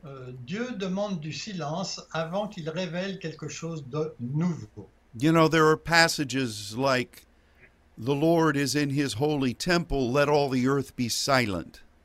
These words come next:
Speaker 1: Donc, il y a des passages comme, euh, le, le, Dieu est dans son temple saint, que la terre soit silencieuse.
Speaker 2: Or, "Be still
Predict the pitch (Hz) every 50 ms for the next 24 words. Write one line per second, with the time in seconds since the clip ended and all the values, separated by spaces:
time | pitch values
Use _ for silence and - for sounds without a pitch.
0 | _ _ _ _ _ _ _ _ _ _ _ _ _ _ _ - 113 117 123 120
1 | 117 - 139 135 135 143 139 135 143 131 - - - 160 165 185 196 214 214 220
2 | 208 180 170 151 143 - - 156 156 156 151 147 143 139 139 135 131 131 131 127
3 | 123 123 120 117 113 - _ _ _ _ _ _ - 131 131 135 131 131 127 123
4 | 123 120 117 117 117 120 117 - - - - 123 127 117 - - - - 196 -
5 | 160 - _ - - 110 117 120 139 160 180 180 175 160 - - - - _ _
6 | - 143 151 151 143 160 151 151 143 - - - 131 131 127 127 120 - - 185
7 | 196 180 - - 131 117 - - - 160 170 190 214 214 214 - 233 226 220 226
8 | - _ _ _ _ - 170 160 156 160 151 147 151 - - 175 190 196 202 208
9 | 196 175 - _ _ - - - - - - 170 175 190 196 - - - - -
10 | - 208 185 175 147 117 - - - 117 - - - - _ _ _ _ - -
11 | _ - 127 143 139 143 143 131 - - - - _ _ _ _ _ _ - 110
12 | 160 170 170 - - - - - 185 185 175 156 127 107 98 92